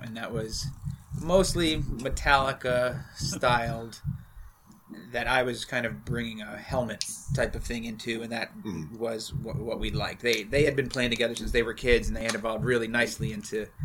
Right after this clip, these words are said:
Speaker 1: a, a very good Metallica, Sepultura, technical metal band.
Speaker 2: Yeah.
Speaker 1: And I wasn't that, quite that technical, but again, with a background of, like, Helmet and stuff, I definitely played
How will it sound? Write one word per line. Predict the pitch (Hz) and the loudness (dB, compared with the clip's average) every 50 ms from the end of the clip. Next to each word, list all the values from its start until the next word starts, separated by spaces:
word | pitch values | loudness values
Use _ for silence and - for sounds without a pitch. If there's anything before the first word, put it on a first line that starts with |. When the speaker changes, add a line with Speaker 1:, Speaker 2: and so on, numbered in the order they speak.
| - - - - - - | -6 -6 -8 -8 -8 -4
Speaker 1:
a, | - - - - - - | -4 -4 -4 -4 -6 -10
a | - | -8
very | - 113 110 110 107 | -4 -4 -2 -2 -4
good | 98 - 113 110 107 104 101 - - - | -4 0 2 2 2 2 0 -10 -10 -10
Metallica, | 101 98 - 117 110 107 110 107 - 110 | -10 -8 -6 -4 -4 -4 -4 -6 -6 -6
Sepultura, | 110 107 - - 104 - - 101 - - 104 107 107 107 - | -6 -4 0 0 0 0 -2 -4 -4 -2 -2 -2 -4 -6 -6
technical | - 113 104 - 107 104 - - | -4 -4 -4 -4 -4 -8 -6 -8
metal | 107 110 113 110 110 | -6 -4 -2 -2 -2
band. | 104 110 110 110 - - | -4 -6 -10 -12 -8 0
Speaker 2:
Yeah. | 120 110 104 90 78 - - - - - - - - - | 4 4 4 4 4 -2 -6 -6 -8 -8 -10 -14 -14 -8
Speaker 1:
And | - 107 110 117 | -4 -4 -2 -2
I | 110 113 107 - - | -4 -6 -6 -8 -8
wasn't | - 113 110 113 110 110 104 | -4 0 0 0 0 0 -4
that, | - - - 135 - - - - - - - - - - | -4 -2 -4 -4 -4 -6 -12 -16 -20 -20 -18 -16 -14 -4
quite | - 156 160 160 143 - - - - - | 4 6 8 8 6 6 0 -12 -4 4
that | - 139 156 165 - - | 8 10 10 10 8 6
technical, | 135 123 - 117 110 107 113 107 107 | -4 -6 -6 -6 -6 -4 -2 -2 -2
but | - - 113 107 110 | -2 -2 -2 -4 -4
again, | 110 104 117 110 104 107 110 | -6 -8 -8 -10 -10 -8 -8
with | 117 113 - | -8 -6 -4
a | 113 113 107 - - - - - _ - - - - | -4 -6 -6 -8 -14 -18 -20 -20 _ -14 -6 -2 2
background | 131 127 123 120 - 127 123 120 117 113 | 4 4 4 2 0 -2 -2 -2 -2 -4
of, | 110 - | -2 -2
like, | 110 107 110 - | -2 -2 -2 -4
Helmet | - - 202 208 185 147 117 | 0 4 6 6 6 6 2
and | 117 120 135 | 2 0 -2
stuff, | - - 113 110 113 | 0 0 -2 -2 -2
I | 113 | -2
definitely | 101 113 113 - 117 110 110 107 | 0 0 -2 -2 -2 -6 -8 -8
played | - - - 113 110 104 | -6 -2 -2 0 0 -2